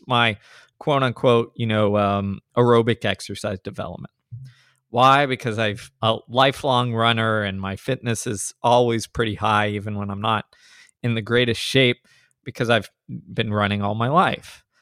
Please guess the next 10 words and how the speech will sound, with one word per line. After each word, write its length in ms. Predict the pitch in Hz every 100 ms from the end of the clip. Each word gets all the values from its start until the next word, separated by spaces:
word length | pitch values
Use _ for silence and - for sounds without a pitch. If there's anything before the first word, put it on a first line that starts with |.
| _ _ -
But 240 | 165 -
my 180 | 160 151 -
easy, 420 | 170 190 175 151
slow 460 | - - 135 139
run 600 | 139 110 107 123 196 196 - _ _ _ _ _
is 240 | 147 151 160
essentially 540 | 147 - 180 - 165
the 100 | 147
equivalent 640 | 127 - 147 131 139 120
of 200 | 120 104